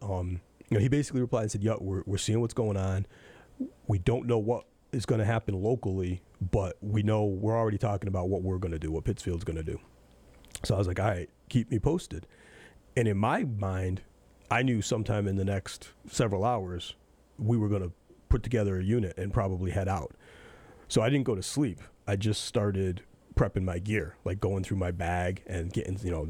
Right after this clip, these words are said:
I might need this, I might need that. So I was packing, kept the news on, had something to eat. Um, and at the time, my friend and my mentor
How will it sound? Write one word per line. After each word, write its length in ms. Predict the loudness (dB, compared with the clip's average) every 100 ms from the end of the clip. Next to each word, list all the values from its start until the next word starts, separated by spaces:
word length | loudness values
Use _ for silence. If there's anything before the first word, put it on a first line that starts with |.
| -4
I 60 | -6
might 220 | -6 -6
need 180 | -4 0
this, 240 | 0 0
I 80 | -4
might 200 | -8 -8
need 140 | -6
that. 260 | -2 -2 -4
So 120 | -4
I 20 | -4
was 100 | -4
packing, 340 | -2 -2 -4 -4
kept 160 | -2
the 80 | 0
news 260 | 2 2 0
on, 380 | 0 0 -2 -4
had 120 | -6
something 240 | -4 -2 0
to 60 |
eat. 300 | 0 0 0 -4 -18 -20 -20 -20 -14 -4
Um, 360 | -2 0 -2 -6 -16 _ -20 -20 -8 0
and 120 | 2
at 160 | 2 0
the 100 | -4
time, 500 | -2 0 0 0 -2
my 160 | -4
friend 300 | -2 0 2
and 100 | 2
my 140 | 0 0
mentor 720 | 0 0 0 -2 -2 -4 -4